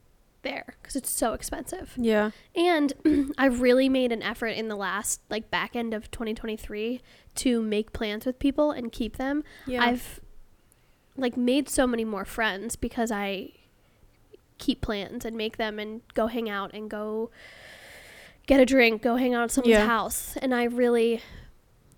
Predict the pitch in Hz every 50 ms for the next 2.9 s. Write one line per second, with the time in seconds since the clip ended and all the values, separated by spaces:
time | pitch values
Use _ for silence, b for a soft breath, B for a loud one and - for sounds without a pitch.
0 | - - 294 269 254 233 220 - - 240 262 277 285 - - 254 277 269 254 330
1 | 320 - 349 285 240 226 208 202 196 196 185 175 185 180 220 - - 226 220 -
2 | 254 233 - 233 214 214 - - - - - - 294 269 233 202 208